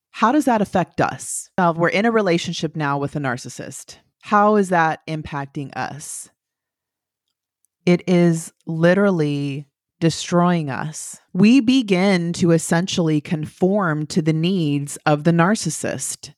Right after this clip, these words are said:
They're master manipulators. They are expert gaslighters.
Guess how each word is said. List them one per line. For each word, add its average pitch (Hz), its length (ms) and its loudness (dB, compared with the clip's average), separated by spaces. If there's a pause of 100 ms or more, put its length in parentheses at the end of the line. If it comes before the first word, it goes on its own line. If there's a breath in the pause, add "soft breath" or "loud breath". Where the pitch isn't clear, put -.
(100)
They're 185 280 4
master 196 800 0
manipulators. 156 1400 -4 (180)
They 175 140 4
are 160 140 0 (100)
expert - 640 -2
gaslighters. 123 1120 -6